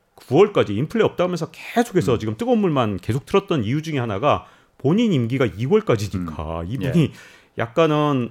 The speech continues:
Speaker 1: 연임 욕심도 있었을 것 같고 또 하나는 이게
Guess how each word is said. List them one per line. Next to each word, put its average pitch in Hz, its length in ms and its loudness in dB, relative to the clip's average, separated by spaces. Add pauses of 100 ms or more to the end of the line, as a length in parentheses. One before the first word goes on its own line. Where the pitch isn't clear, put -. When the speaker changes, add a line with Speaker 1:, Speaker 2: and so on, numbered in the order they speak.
Speaker 1:
연임 165 420 2
욕심도 135 320 -2
있었을 147 280 -6
것 185 80 -2
같고 113 520 -2
또 160 160 0
하나는 147 640 0
이게 117 400 0